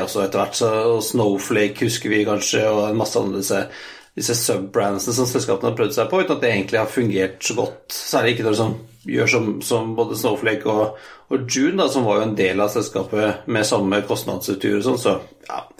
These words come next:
Nei, jeg tror nok at, eh, som Jørgen var inne på, det,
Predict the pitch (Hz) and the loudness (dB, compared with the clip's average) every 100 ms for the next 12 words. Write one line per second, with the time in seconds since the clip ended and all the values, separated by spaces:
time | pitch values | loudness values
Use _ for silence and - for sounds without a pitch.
0 | - - - 143 180 180 175 175 180 180 | -18 -16 -6 -2 0 2 0 0 0 0
1 | 165 165 165 175 156 151 127 135 135 120 | 2 2 2 0 2 2 2 2 2 0
2 | 147 147 147 147 143 135 101 78 123 123 | 0 2 2 2 2 0 -2 -4 -6 -6